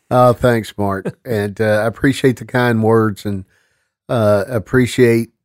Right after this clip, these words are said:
Speaker 1: being on the journey with you and Jesus in this church and in life together. Uh, it would probably be helpful for me to simply share kind of the progression of,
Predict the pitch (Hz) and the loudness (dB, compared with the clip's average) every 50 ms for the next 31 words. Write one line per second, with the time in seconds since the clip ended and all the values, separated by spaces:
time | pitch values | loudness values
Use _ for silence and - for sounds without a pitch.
0 | - 120 98 110 117 117 117 120 117 113 113 107 104 - 131 120 117 113 107 104 | -20 -10 -4 -2 0 0 0 0 -2 -2 -4 -6 -4 -2 0 0 0 0 -2 -4
1 | 98 - 117 117 120 120 120 120 117 110 110 107 104 95 92 101 101 101 - 110 | -4 -4 -2 -2 -2 -2 -2 -2 -4 -4 -4 -6 -8 -10 -10 -10 -10 -10 -6 -4
2 | 110 110 113 110 110 110 107 98 90 _ _ _ - 110 104 101 95 90 110 113 | -2 -2 0 0 -2 -2 -4 -6 -10 _ _ _ -4 -4 -4 -4 -4 -4 -4 -4
3 | 110 104 95 - 101 92 - - - 101 95 92 95 95 - - - - - 104 | -4 -4 -6 -10 -12 -14 -12 -8 -8 -8 -6 -6 -8 -8 -8 -10 -12 -6 -4 -2
4 | 101 98 95 92 113 113 107 92 87 85 90 _ _ _ _ _ _ _ _ _ | -2 -2 -4 -8 -12 -14 -14 -14 -14 -14 -18 _ _ _ _ _ _ _ _ _
5 | _ _ _ _ - 123 110 104 110 113 110 101 - - 110 95 107 104 95 87 | _ _ _ _ -2 0 2 2 2 2 0 -2 -4 -10 -6 -4 -2 -4 -4 -4
6 | 82 87 _ _ _ _ _ _ _ _ _ - - _ _ _ _ _ _ _ | -8 -16 _ _ _ _ _ _ _ _ _ -18 -18 _ _ _ _ _ _ _
7 | 135 143 139 139 143 139 123 127 - _ _ - - - 202 190 190 196 180 170 | 4 6 6 6 6 4 0 -6 -8 _ _ -4 -2 0 2 4 6 6 6 6
8 | 147 - 196 202 220 240 220 165 165 151 123 147 147 143 131 - - 131 117 104 | 6 6 4 6 6 4 2 4 4 4 6 6 4 4 2 0 -2 -2 -2 -2
9 | - - 127 123 123 123 120 113 113 - - - 135 120 - - 117 - - - | -4 -2 0 2 2 2 2 0 -2 -2 0 0 0 0 0 -4 -8 -8 -2 0
10 | 123 120 117 117 110 - - 127 123 123 120 101 104 104 - - 104 95 92 107 | 0 0 0 -2 -4 -4 -2 0 0 0 0 0 -2 -2 0 0 -2 0 2 2
11 | 117 123 120 - - - 117 107 107 104 104 98 95 - - | 2 2 0 0 -2 -2 0 0 2 0 0 -2 -2 -4 -6